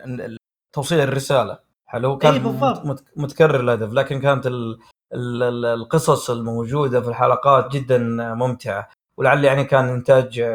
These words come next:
Speaker 1: كيوتو جدًا خارق في المجال العمل.
Speaker 2: أنا
Speaker 1: آه،
Speaker 2: أقول، مم.
Speaker 1: مهم.
Speaker 2: آه، أنا أقول إن الحمد لله إن كيوتو كانوا، آه، وقتها خلص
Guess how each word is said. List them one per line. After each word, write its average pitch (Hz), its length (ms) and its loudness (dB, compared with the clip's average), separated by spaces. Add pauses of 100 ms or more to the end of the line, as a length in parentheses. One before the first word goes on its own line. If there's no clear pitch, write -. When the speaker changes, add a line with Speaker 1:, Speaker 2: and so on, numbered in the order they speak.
(120)
Speaker 1:
كيوتو 107 1120 -2
جدًا 117 420 -2
خارق 113 460 -4 (280)
في 113 480 -6
المجال 117 480 0
العمل. 113 440 2 (340)
Speaker 2:
أنا 185 100 2
Speaker 1:
آه، 127 460 8
Speaker 2:
أقول، 107 280 -6 (100)
مم. 170 420 -8
Speaker 1:
مهم. 156 100 -8
Speaker 2:
آه، 185 200 0
أنا 226 140 -2
أقول 247 220 -2
إن 240 140 0
الحمد 240 300 -2
لله 226 180 -2
إن 180 300 -2
كيوتو 175 600 -4
كانوا، 170 600 -4 (120)
آه، 147 280 -4 (280)
وقتها 190 260 -4
خلص 190 200 -6